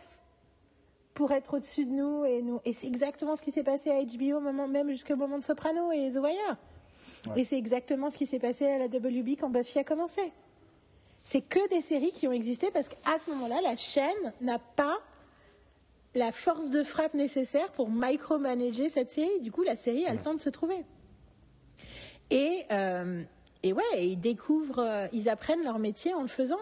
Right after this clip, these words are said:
Speaker 1: Et du coup, tu, ça explique pourquoi. Il y avait plein de trucs bizarres. Autre truc, dans la dernière audition de James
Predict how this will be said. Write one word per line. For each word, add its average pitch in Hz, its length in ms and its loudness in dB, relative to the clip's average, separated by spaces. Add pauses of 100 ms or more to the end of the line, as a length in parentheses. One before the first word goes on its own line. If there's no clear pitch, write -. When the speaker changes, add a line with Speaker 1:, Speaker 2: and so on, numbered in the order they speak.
(100)
Speaker 1:
Et 214 60 0
du 196 140 -6
coup, - 140 -6
tu, - 200 -10
ça 214 220 -2
explique - 480 0
pourquoi. 277 400 0 (1300)
Il 233 80 2
y 233 40 6
avait 240 100 4
plein 240 160 -2
de 233 40 -6
trucs 254 120 -2
bizarres. 233 340 0
Autre 277 320 2
truc, - 540 -2 (1400)
dans 220 600 0 (1600)
la 226 140 2
dernière 277 400 2
audition 277 400 -2
de 262 80 0
James 247 200 2